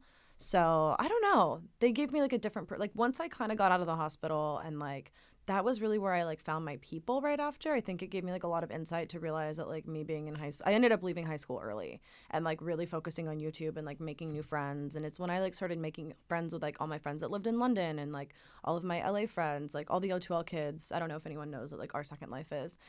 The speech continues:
It was, I think, when I, like, kind of, like, people kind of discovered me a little bit more.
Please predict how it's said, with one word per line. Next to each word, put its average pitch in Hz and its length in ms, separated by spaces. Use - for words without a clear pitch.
It 180 100
was, 180 140
I 175 80
think, 175 220
when 165 140
I, 151 140
like, 147 180
kind 151 220
of, 151 120
like, 143 360
people 196 260
kind 180 160
of 143 180
discovered 160 400
me 156 60
a 156 60
little 135 140
bit - 120
more. 110 320